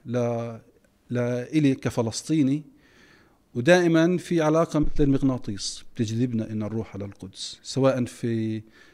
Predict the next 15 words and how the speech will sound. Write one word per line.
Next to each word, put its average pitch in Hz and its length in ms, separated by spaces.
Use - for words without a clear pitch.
في - 340
أي 190 160
وقت - 520
تتاح 143 420
لنا 131 220
الفرصة 147 600
بنروح. 110 480
يمكن 196 300
التجربة 185 560
ال-، 160 180
الأخرى 160 640
للتوجه 143 640
للقدس 120 460
كانت 147 420
في، 127 640